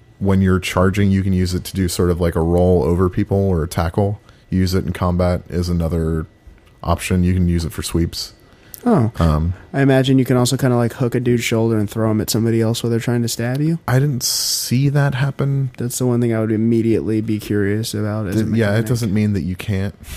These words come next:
Speaker 2: Sure.
Speaker 1: Uh, like, zipline assassinations is another thing that you do.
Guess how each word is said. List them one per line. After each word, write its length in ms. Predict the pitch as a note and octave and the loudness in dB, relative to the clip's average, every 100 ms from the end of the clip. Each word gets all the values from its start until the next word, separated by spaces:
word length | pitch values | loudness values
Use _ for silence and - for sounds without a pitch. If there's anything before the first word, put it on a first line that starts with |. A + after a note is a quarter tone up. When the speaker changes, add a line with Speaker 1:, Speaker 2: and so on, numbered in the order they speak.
| - - | -12 -8
Speaker 2:
Sure. 220 | - - - - - - - - - | -8 -8 -12 -20 -20 -20 -20 -20 -6
Speaker 1:
Uh, 760 | F#2+ F#2+ F2 E2+ D#2+ D2+ A#1+ B1 - A#1+ G#2 | 2 4 4 4 2 2 0 -2 -6 -6 2
like, 220 | G#2+ F#2+ | 4 4
zipline 500 | F#2 G#2 G2+ G2 G2 | 2 2 4 4 2
assassinations 880 | - G2 - F2 F2+ - F#2+ F#2 F#2 | 2 0 2 0 0 0 0 0 -2
is 80 | E2+ | -2
another 280 | D#2 F2 F#2 | 0 0 0
thing 200 | F#2 F#2 | 0 0
that 100 | - | 0
you 100 | F#2+ | 0
do. 220 | F#2+ | 0